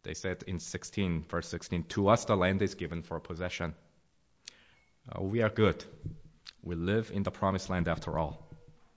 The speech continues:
Uh, these people are boasting, presuming upon God's grace,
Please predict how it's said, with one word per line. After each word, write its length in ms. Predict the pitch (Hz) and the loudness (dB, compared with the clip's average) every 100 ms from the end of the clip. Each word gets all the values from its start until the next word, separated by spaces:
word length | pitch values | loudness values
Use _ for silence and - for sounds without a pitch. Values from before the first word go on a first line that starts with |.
| - - - - | -20 -18 -18 -16
Uh, 60 | - | -8
these 160 | 107 | -6
people 260 | - 110 107 | -4 0 4
are 140 | 98 | 6
boasting, 680 | 92 - 92 107 - 101 87 | 4 4 4 4 4 4 4
presuming 540 | 82 92 85 104 113 110 | 2 -4 -2 2 2 2
upon 360 | 90 107 92 | 0 0 0
God's 280 | 85 85 82 | 2 2 0
grace, 560 | - 87 80 76 - | -2 0 0 0 -4